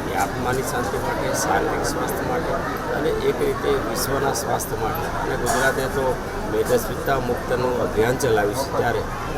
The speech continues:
રાજ્યના લાડીલા મુખ્યમંત્રી આદરણીય ભૂપેન્દ્રભાઈ પટેલ સાહેબ આજે વિશ્વ પ્રસિદ્ધ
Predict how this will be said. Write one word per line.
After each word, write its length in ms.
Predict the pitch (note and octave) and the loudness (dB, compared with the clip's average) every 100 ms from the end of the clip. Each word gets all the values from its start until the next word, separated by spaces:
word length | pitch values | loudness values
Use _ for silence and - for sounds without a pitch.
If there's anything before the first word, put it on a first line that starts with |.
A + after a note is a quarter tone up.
| - | -2
રાજ્યના 460 | A#2 - G#2+ - | 0 2 2 2
લાડીલા 400 | G#2+ - G#2 - | 2 2 2 2
મુખ્યમંત્રી 640 | G#2+ - - A#2 G#2+ - A2+ | 0 0 0 2 0 0 0
આદરણીય 400 | G#2 G2+ G2+ G2 | 0 0 0 0
ભૂપેન્દ્રભાઈ 1000 | F2+ F2 - F2+ F2+ G#2 G#2 G#2 G#2 G2+ | -2 -4 -4 -4 -2 0 0 0 0 0
પટેલ 260 | G2 G#2 - | -2 -2 -2
સાહેબ 340 | G#2 G#2+ G2+ | -2 0 0
આજે 240 | G2 G2+ G2 G2+ B2 - - | 0 0 0 0 -2 -2 -4
વિશ્વ 280 | G2+ - A2 - | -2 0 0 0
પ્રસિદ્ધ 420 | G#2+ - A2+ - | 0 2 2 2